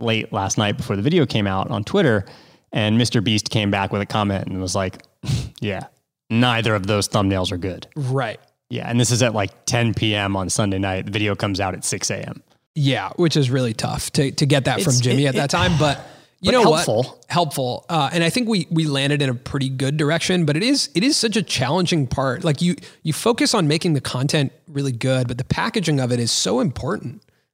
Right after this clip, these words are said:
Speaker 2: It's so crazy important how you package it. And what's amazing is you, i-, i-, it feels like you can't just be straight up,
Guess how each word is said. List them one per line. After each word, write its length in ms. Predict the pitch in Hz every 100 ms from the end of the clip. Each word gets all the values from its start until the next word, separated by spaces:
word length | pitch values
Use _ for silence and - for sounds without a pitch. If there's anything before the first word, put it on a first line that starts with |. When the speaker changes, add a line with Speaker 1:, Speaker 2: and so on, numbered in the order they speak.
| _ _ -
Speaker 2:
It's 140 | 151
so 220 | - 233
crazy 440 | 233 - 170 202 196
important 360 | 160 165 147
how 80 | 117
you 160 | 135 131
package 420 | 123 147 160 123
it. 160 | 117 -
And 220 | 175 190 - -
what's 160 | - 202
amazing 440 | 208 214 285 190
is 180 | 139 135
you, 160 | 139 160 -
i-, 120 | 165 -
i-, 80 | 175
it 140 | 175
feels 400 | - - 262 269
like 160 | 170 139
you 40 |
can't 280 | 147 208 226
just 160 | 180 -
be 80 | 147
straight 400 | - - 127 131
up, 300 | 135 -